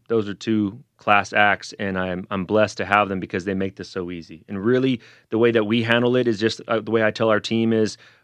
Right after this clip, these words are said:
uh, we treat every, uh, athlete as individual.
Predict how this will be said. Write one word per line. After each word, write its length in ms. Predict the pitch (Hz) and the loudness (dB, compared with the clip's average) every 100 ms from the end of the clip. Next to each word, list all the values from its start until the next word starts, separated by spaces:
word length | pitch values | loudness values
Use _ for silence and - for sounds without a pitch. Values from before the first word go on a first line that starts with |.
| - | 0
uh, 160 | 104 104 | 2 2
we 80 | |
treat 260 | 120 151 - - | 0 -2 -4 -4
every, 460 | 131 131 127 - _ _ | -2 -2 -4 -8 _ _
uh, 340 | 117 110 110 - - | -2 0 0 -2 0
athlete 240 | 117 110 | 0 0
as 80 | 104 | -2
individual. 480 | 104 98 92 85 | -2 -4 -6 -12